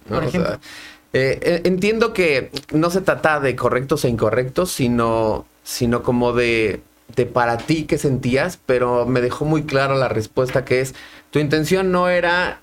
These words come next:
Speaker 1: un castigo, tu intención era sanar. Tu intención era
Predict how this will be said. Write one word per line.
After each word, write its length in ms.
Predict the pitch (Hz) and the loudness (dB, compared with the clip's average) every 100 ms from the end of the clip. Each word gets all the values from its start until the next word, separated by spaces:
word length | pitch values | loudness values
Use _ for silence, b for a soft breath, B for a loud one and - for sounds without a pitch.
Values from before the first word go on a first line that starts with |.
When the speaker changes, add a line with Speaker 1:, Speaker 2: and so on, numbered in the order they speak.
| - | -2
Speaker 1:
un 160 | 160 | 0
castigo, 640 | 175 127 - 151 143 107 104 - | 0 -2 0 0 2 -2 -4 -2
tu 80 | |
intención 400 | 123 131 120 139 | 0 0 0 0
era 160 | 147 131 | 0 0
sanar. 380 | - 104 113 - - - B B B - | 0 0 0 -2 -14 -20 B B B -2
Tu 80 | 127 | -2
intención 560 | 123 131 117 143 147 | 0 0 2 0 2
era 480 | 143 143 151 160 | 2 2 0 -2